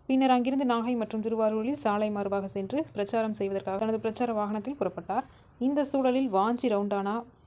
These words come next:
புத்தூர் ரவுண்டானா, அண்ணா சாலை உள்ளிட்ட பகுதிகளில் தாவேக தொண்டர்கள் விஜய்க்கு சிறப்பான வரவேற்பு அளிக்க முடிவு செய்திருந்தனர்.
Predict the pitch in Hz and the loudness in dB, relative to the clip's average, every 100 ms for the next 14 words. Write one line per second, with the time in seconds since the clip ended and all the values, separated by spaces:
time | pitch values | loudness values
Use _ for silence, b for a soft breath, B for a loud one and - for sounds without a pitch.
0 | - 262 262 285 214 196 196 190 220 208 | -8 -8 -2 0 0 0 -2 -2 -4 -2
1 | 208 226 220 214 208 196 190 185 190 190 | -2 -2 -2 -4 -4 -4 -4 -4 -4 -2
2 | 196 269 214 185 190 196 196 190 190 262 | -2 -2 -2 -2 -2 -2 -2 -4 -2 -2
3 | 196 190 190 208 208 220 202 196 - 190 | -2 -2 -4 -6 -6 -6 -6 -6 -6 -6
4 | 196 302 190 180 180 180 175 175 180 | -6 -4 -4 -4 -6 -6 -8 -6 -6